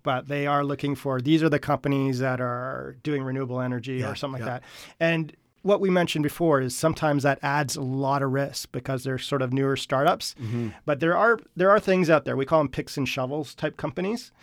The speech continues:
Speaker 1: So it's back in the days, the, the metaphor of a, of a mine, right? People can go out there and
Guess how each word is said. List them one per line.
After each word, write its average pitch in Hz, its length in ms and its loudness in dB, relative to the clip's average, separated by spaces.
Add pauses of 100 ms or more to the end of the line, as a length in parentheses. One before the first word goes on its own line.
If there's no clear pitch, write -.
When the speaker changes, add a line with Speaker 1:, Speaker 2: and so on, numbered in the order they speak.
(260)
Speaker 1:
So 135 240 -4
it's 131 160 -6
back 156 280 4
in 156 80 4
the 143 80 4
days, 131 420 -4
the, 143 380 -2
the 143 140 -6
metaphor 139 560 0
of 123 100 -4
a, 131 320 -4
of 135 140 -6
a 127 80 -4
mine, 127 400 -4
right? 135 240 -6 (840)
People 180 260 2
can 156 160 -2
go 156 160 4
out 156 200 0
there 147 200 2
and 131 320 -4